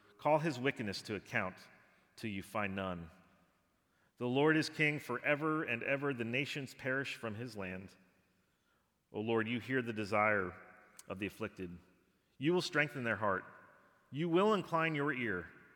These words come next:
to do justice to the fatherless and the oppressed, so that man who is of the earth may strike terror no more.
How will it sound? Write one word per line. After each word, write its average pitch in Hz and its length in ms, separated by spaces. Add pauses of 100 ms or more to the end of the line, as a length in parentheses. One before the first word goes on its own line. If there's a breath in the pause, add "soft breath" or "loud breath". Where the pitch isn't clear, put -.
(220)
to 135 100
do 117 140
justice 143 460
to 156 100
the 147 80
fatherless 113 580
and 104 160
the 104 80
oppressed, 90 560 (520 soft breath)
so - 160
that 104 140
man 123 340
who 110 120
is 101 140
of 107 120
the 104 140
earth 90 240 (680 soft breath)
may 98 120
strike 92 280
terror 95 300
no 90 140
more. 87 320